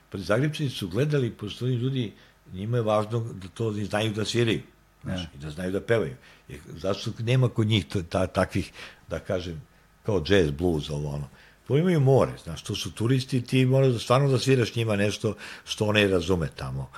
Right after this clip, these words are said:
Speaker 1: stranac. Tako da kod njih tih alternativnih nema puno i tu smatram i blues i džez i šta, pogotovo ovu nju. Sad ti, pojave se ti naši beogradski gde su se kleli,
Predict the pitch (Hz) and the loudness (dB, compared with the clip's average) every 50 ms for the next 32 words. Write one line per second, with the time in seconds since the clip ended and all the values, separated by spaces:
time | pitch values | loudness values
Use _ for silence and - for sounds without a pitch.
0 | - - _ - - - 90 82 82 82 76 - - - - - - - - _ | -20 -20 _ -12 -2 2 2 2 2 0 -2 -6 -10 -14 -14 -20 -20 -20 -20 _
1 | _ _ _ - 127 123 - 143 131 135 127 - - 127 131 156 156 127 - - | _ _ _ -4 -4 0 0 2 2 2 0 2 0 2 2 2 2 0 -2 -4
2 | - 151 156 127 - - 127 147 139 - - 131 113 113 101 - - 117 110 104 | -2 -2 -2 0 0 0 2 2 2 2 2 0 0 0 -2 -4 -6 -6 -4 -4
3 | 92 82 98 127 147 151 139 120 101 - - 131 131 120 113 101 90 82 - - | -4 -2 0 0 2 2 2 0 -2 -2 2 2 2 4 2 0 -2 -2 -6 -14
4 | - _ _ - 104 101 98 104 123 123 131 131 139 120 117 113 101 107 117 - | -18 _ _ -20 -20 -20 -18 -16 -14 -12 -10 -8 -4 -2 -2 -2 -2 -6 -12 -14
5 | - - 127 117 - - 120 113 104 - - 107 107 107 104 104 120 123 104 87 | -2 -2 -2 -2 -2 -2 -2 -2 -2 -2 -4 -2 -2 -2 0 4 4 2 4 2
6 | 92 92 90 113 123 95 73 64 73 73 76 - - 87 80 76 - - - - | -4 -2 2 2 2 2 2 -2 -8 -10 -12 -10 -10 -10 -10 -10 -12 -16 -20 -20
7 | - - _ _ 92 90 85 95 98 95 - 104 101 101 98 95 95 92 92 98 | -20 -20 _ _ -2 0 2 2 2 2 2 0 2 2 2 0 0 -2 -2 -2
8 | 92 82 - - - - _ _ - - 113 110 98 120 139 143 135 127 - - | -2 -2 -4 -8 -20 -20 _ _ -6 -4 -4 -4 0 2 2 2 2 2 -4 -12
9 | - _ _ - 131 143 156 143 - - 127 117 - 139 135 139 143 135 - - | -20 _ _ 4 4 6 6 4 4 2 -2 0 0 0 2 2 2 2 0 -2
10 | 120 107 104 120 123 127 131 123 - 117 107 101 101 101 98 - - 107 104 101 | -2 0 4 4 4 4 2 0 -2 -4 -4 -2 -4 -4 -4 -4 -4 -4 -6 -6
11 | - - - - - - - - 113 135 147 151 147 143 135 127 - | -8 -14 -20 -20 -20 -8 -2 2 4 6 6 6 6 4 4 2 -2